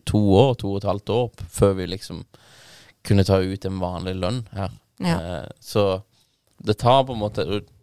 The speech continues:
Speaker 1: hvis du ikke er seig da, så
Speaker 2: Mm.
Speaker 1: å ha på en måte en struktur som gjør at du kan
Speaker 2: Mm.
Speaker 1: dytte på over litt tid, så blir det, blir utrolig vanskelig å, eh, å få det til å gå da, for du
Speaker 2: Mm.
Speaker 1: må, du må gi det før du har kommet frem til mål.
Speaker 2: Mm.
Speaker 1: Nei, kult.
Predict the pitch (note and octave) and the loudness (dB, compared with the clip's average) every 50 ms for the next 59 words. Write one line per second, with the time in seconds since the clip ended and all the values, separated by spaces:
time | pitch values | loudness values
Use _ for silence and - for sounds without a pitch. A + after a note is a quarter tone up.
0 | _ _ _ - - A2 - - A#2 A2+ - - B2 A#2 A2 - - C3 D#3 E3 | _ _ _ -12 -8 -8 -4 -4 -4 -4 -2 -2 -4 -4 -2 -2 -2 -2 0 -2
1 | D3 G2+ - - C3+ - _ - - - G2+ - G#3+ G3+ F3+ E3 D#2+ - F3 - | -2 -4 -6 -8 -12 -18 _ -12 -8 -4 0 2 4 4 6 4 4 2 0 0
2 | - - G#2+ - G#2 G2 F#2+ F#2 G2+ G2+ - - - - G#2+ G#2 - - - A2 | 0 -2 -2 -2 -2 -4 -4 -4 -6 -6 -6 -8 -8 -8 -8 -8 -8 -8 -8 -8
3 | G#2+ - - - B2 B2 B2+ C3 B2 - - F#2 F#2+ F#2+ F#2+ G2+ G#2+ G#2 - - | -10 -10 -6 -4 -2 0 0 0 -2 -2 -2 -2 0 0 2 2 2 2 0 -2
4 | F2+ - - F#2 - F#2 F2+ - - _ _ _ _ _ - G3+ F#3+ F3+ E3+ F#3 | -6 -6 -6 -6 -6 -6 -6 -6 -10 _ _ _ _ _ -2 0 2 2 2 0
5 | F3+ - - G2+ - - - G2 - - G2+ G2+ G2 F#2 D#2+ F2+ F#2+ F#2 F#2 F#2+ | -4 -6 -8 -8 -6 -6 -6 -6 -4 -2 0 0 0 2 2 0 0 0 0 -2
6 | F#2+ F#2+ - - - A#2 A#2 - - - G2 F#2 F#2+ F#2 G2 F#2+ F#2 F#2 F#2+ A2 | -2 -4 -4 -2 -2 -2 -2 -4 -6 -8 -4 -2 -2 0 0 0 0 -2 -2 -4
7 | A2+ - _ _ - - - - - - _ - - - - C3+ - - - B2 | -8 -12 _ _ -20 -20 -20 -20 -20 -12 _ 0 0 0 0 0 -2 -2 2 4
8 | C3+ C3 A2 F#2 F#2+ F#2 F#2 F#2 F#2+ - - - - A2+ G2 - - - E2+ F2+ | 4 4 4 4 2 2 2 0 -4 -6 -8 -8 -8 -8 -8 -6 -6 -2 2 4
9 | F#2+ G2 F#2+ F#2 F2+ F2+ - G#2 A#2 A#2 - - - - - G#2 - - G2 G2 | 6 6 6 4 4 2 0 -2 -4 -6 -8 -12 -8 -8 -8 -2 0 2 2 2
10 | F#2+ - F#2+ F#2 F#2 - - - - - - G2 G2 G#2 A2+ B2 G#2+ G2+ G#2+ - | 0 -2 -2 -2 -2 -2 -2 -4 -4 -4 -2 2 2 4 4 4 2 0 0 0
11 | A3 G3 E3+ E3 G2 G2 G#2 G2+ G2+ G2+ G2+ G2 A2+ C3 A#2+ A2 G#2 - - C2+ | 0 2 2 2 2 0 -2 -2 -4 -4 -4 -4 -2 -2 0 -2 -2 -2 -4 -4
12 | C#2+ G2 G2 - G2 F#2+ G#2 - G2 F#2+ G2+ G#2+ G#2+ G2+ G2+ G#2 A#2+ A#2+ A#2+ - | -4 -4 -6 -6 -8 -8 -6 -4 -4 -4 -4 -2 0 2 4 4 2 2 -2 -6
13 | - G3+ G3+ G3+ F#3+ F3 E3 F3 F3 E3+ - - _ _ _ _ _ _ _ _ | -6 -2 0 2 2 2 2 0 -2 -6 -10 -16 _ _ _ _ _ _ _ _
14 | _ _ - - - - - - - - - _ _ - G2 G#2 G#2+ - A#2 G#2+ | _ _ -18 -18 -18 -20 -20 -20 -20 -20 -20 _ _ 0 0 0 0 -4 -8 -10
15 | - | -6